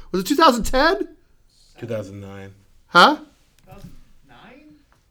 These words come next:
Speaker 1: Maybe it was
Speaker 2: Def-
Speaker 1: two thousand nine, yeah. We started, like, early out in two thousand nine, and then, 'cause, yeah, it was, like, spring of two thousand nine we started, and then we broke up in December of two thousand nine.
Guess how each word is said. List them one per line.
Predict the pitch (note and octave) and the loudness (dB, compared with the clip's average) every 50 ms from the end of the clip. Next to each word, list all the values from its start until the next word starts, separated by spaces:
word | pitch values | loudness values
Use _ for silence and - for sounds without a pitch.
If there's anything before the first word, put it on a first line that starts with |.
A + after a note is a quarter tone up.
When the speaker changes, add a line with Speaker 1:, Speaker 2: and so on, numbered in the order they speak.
| _ _ | _ _
Speaker 1:
Maybe | F3 F3+ G3+ G#3+ | 6 8 10 12
it | G#3 | 10
was | G3 | 10
Speaker 2:
Def- | - G#3+ | 10 8
Speaker 1:
two | G3+ | 6
thousand | F3+ G3 F#3 E3 D3+ D#3+ E3+ | 8 10 10 8 6 4 6
nine, | E3+ F3 E3 D#3 D3 C#3 C#3 | 8 10 10 10 10 8 6
yeah. | D3 D3+ C#3+ C#3 C3 B2 A#2+ - - - - - - | 6 6 6 6 6 4 0 -2 -8 -18 -20 -4 0
We | D#3+ F3 | 2 2
started, | - - A3 A3 A3+ A3 G#3+ G#3 | 6 8 8 10 10 10 10 10
like, | G3+ G3 F3 - - - - | 10 8 6 4 2 2 4
early | F#3+ F3+ F#3 F3+ E3+ E3 | 6 8 8 10 10 10
out | E3 D#3+ D#3 | 8 8 6
in | D3+ C#3+ | 6 2
two | - E3 D3+ | 0 0 4
thousand | E3 D#3 D3 C#3+ B2+ C#3 C#3 | 6 6 6 6 4 2 0
nine, | C3+ C3 B2+ B2+ B2 B2 B2 A#2+ A#2 A#2+ - - - - - - - - - - - - | 2 4 4 4 4 4 2 0 -2 -4 -8 -12 -18 -20 -20 -20 -20 -20 -20 -20 -14 -6
and | - B2 B2 B2 | -4 -2 0 2
then, | C3 B2+ B2+ B2+ B2+ B2 B2 A#2+ A2+ A2+ G#2 - - - - _ _ _ _ _ | 2 4 4 4 4 4 2 0 -2 -4 -10 -12 -18 -20 -20 _ _ _ _ _
'cause, | - C3+ - - - - - - | -8 -8 -8 -8 -10 -18 -18 -12
yeah, | - D#3 C#3+ E3 D3+ B2 A2 A2 - - - - | -2 2 6 6 6 6 4 2 -2 -8 -10 -4
it | - D3+ | 0 2
was, | D3 D3+ C#3+ C3+ C#3+ | 4 4 2 2 4
like, | D3 C#3 C3+ B2 B2+ - | 4 4 4 4 0 -2
spring | - - - - - F3+ F#3 F#3+ F3+ E3+ | -4 -4 -4 2 6 8 8 8 8 8
of | D3 | 4
two | D3 F3 | 2 2
thousand | D3 E3 D3+ D#3 C#3+ C#3 D3 C#3+ | 4 6 6 6 6 4 2 4
nine | C3+ C3 C3+ C3+ C3 | 6 6 6 6 4
we | C3 B2 | 2 0
started, | - - - C3 B2+ B2+ B2 B2+ B2 A#2 - | -2 0 2 2 4 4 4 2 0 -4 -6
and | - A#2+ A2+ A2 A2+ | -6 -4 -4 -2 -2
then | A#2 A2+ A2+ A2 A2 - - - - - - | -2 -2 -2 -4 -8 -12 -20 -20 -20 -16 -8
we | - A#2 A#2+ | -6 -6 -4
broke | A2+ A#2 B2 B2 A#2+ A#2+ C3 | -2 0 0 0 0 2 0
up | B2 A#2 A2+ - | 0 0 0 -2
in | A#2 A2+ G#2+ G2+ | -6 -8 -8 -10
December | G#2 A2 G#2 - - - A#2 A2 A2 A2 A2 G#2+ G#2 G#2 | -10 -8 -6 -4 -4 -2 -2 -4 -4 -4 -4 -4 -2 -2
of | G2+ G2 G2+ | -4 -4 -6
two | - G#2 F#2+ | -10 -12 -12
thousand | - F#2 F2+ F2+ F2+ E2+ | -14 -14 -16 -16 -16 -8
nine. | F2+ - - - - | -4 -2 0 0 0